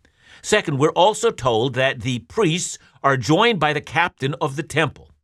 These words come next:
You know, that man would have been the second in rank after the high priest, who was both a religious and political leader in Israel,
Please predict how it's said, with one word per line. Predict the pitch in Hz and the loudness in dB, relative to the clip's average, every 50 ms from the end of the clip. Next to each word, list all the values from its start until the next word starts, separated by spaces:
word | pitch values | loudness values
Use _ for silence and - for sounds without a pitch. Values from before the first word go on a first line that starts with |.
| _ _ _ _ _ _ _ | _ _ _ _ _ _ _
You | - 127 | -4 0
know, | 127 | 0
that | 156 208 226 170 | 2 2 0 0
man | 147 147 151 156 156 | 0 0 0 0 0
would | 139 139 139 | 0 0 2
have | 139 113 95 | 2 0 -2
been | 139 135 131 123 | -2 -2 -2 -2
the | 113 127 123 110 - - _ _ | 0 0 0 0 -2 -6 _ _
second | - - - - 202 202 - - 220 196 185 | -10 -6 -2 0 0 0 2 0 -2 -2 -2
in | 185 185 175 170 | 0 0 0 0
rank | 143 127 127 131 143 139 - - | 0 0 0 0 0 -2 -2 -2
after | 135 131 131 - - 139 | -2 -2 -2 -2 -2 -2
the | 123 127 | -2 -2
high | 104 90 113 110 110 | -2 -2 -2 -2 -4
priest, | - - - - 143 104 110 143 135 - - - _ _ _ _ | -6 -8 -6 -4 -4 -4 -4 -6 -10 -12 -18 -20 _ _ _ _
who | - 147 | 0 2
was | 151 143 107 | 2 2 2
both | 117 147 180 180 175 - - | 2 2 2 2 0 -4 -4
a | 156 131 131 | -4 -2 -2
religious | 113 131 135 131 143 180 180 240 247 214 - - - | 0 0 0 2 2 2 2 2 -4 -6 -6 -4 -4
and | 147 143 135 | -4 -4 -4
political | - - 147 143 160 170 175 202 196 | -4 -2 2 2 2 2 0 0 0
leader | 170 135 120 123 135 151 | 0 0 0 0 0 0
in | - 143 147 175 | 0 0 2 4
Israel, | 214 208 160 - 113 101 98 123 160 175 160 | 4 2 2 0 -2 -4 -4 -4 -6 -8 -14